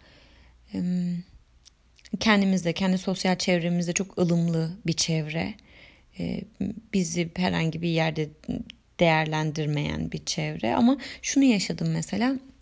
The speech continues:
E, bir arkadaşımla buluştum. Amerikalı bir arkadaşımla. E, ve böyle şehir merkezinde bir yerde buluştuk.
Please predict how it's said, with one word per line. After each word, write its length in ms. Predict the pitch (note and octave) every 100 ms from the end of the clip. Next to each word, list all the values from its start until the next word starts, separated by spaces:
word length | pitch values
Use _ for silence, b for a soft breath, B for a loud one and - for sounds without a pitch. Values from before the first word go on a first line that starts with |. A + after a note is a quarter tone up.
| _ - _ - -
E, 200 | F#3 F#3
bir 60 | G3+
arkadaşımla 680 | G#3 - G#3 G#3 A3 F#3
buluştum. 420 | D#3 D#3 - G3+ B2+
Amerikalı 600 | F3+ F3 D#3+ - - D3
bir 80 | -
arkadaşımla. 800 | - F#3+ F#3 E3+ - F#3+ C4 C#4+ B B B B B B B
E, 80 | G3+ G3 G3 G3 F#3+ F#3+ G3 - - - - _ G3+
ve 240 | G3 G3
böyle 120 | G3
şehir 280 | - G#3+ F#3+
merkezinde 720 | E3+ E3+ - E3 D#3+ D#3 D#3+
bir 60 | F2
yerde 320 | E3 E3 E3+
buluştuk. 560 | F#3+ G3+ - D4 -